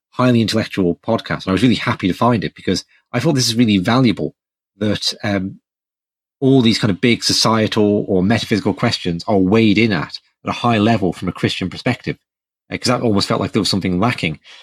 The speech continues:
Uh, I read the, the podcast host's book, Justin Brealey's, uh, book, um, and what, he, he talks about all the wonderful things Christianity has brought to his life, what he's seen it bring to the world. And at another point says,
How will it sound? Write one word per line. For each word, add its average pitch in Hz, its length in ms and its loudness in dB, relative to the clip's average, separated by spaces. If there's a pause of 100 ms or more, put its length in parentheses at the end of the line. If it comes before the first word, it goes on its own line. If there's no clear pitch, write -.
(120)
Uh, 113 60 0
I 135 100 2
read 165 240 4
the, 117 360 2
the 101 180 0
podcast - 480 -6
host's 95 240 0
book, - 220 -4
Justin 98 260 -6
Brealey's, 101 340 2 (180)
uh, 87 120 -4
book, 139 300 -4 (360)
um, 107 240 -4
and 131 160 0
what, - 220 -2
he, 117 200 -4
he 107 120 -4
talks - 260 2
about 110 140 2
all 113 100 4
the 104 80 2
wonderful 95 300 0
things 110 280 0
Christianity 101 500 -2
has 85 100 0
brought 92 240 -4
to 92 60 -10
his 101 220 0
life, 98 240 0
what 90 60 -6
he's - 80 -4
seen 101 120 0
it 87 60 -2
bring 92 120 -2
to 85 60 -12
the 90 80 0
world. 101 300 2 (260)
And 104 100 0
at 110 60 4
another 135 200 4
point 101 240 0
says, 92 400 0